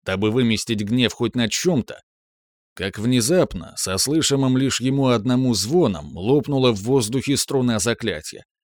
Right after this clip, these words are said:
И маг с ужасом почувствовал, как теряет контроль над собственным телом. Он зашатался, как кое-кто из солдат до этого. Зрение расплылось, теряя фокусировку.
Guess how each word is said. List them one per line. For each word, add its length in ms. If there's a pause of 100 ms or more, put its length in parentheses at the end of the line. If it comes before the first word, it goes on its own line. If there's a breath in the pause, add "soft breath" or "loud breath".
(260)
И 140
маг 260
с 100
ужасом 440
почувствовал, 800
как 200
теряет 400
контроль 460
над 180
собственным 600
телом. 360 (640)
Он 200
зашатался, 840 (100)
как 240
кое-кто 500
из 160
солдат 480
до 80
этого. 480 (460)
Зрение 560
расплылось, 760
теряя 360
фокусировку. 840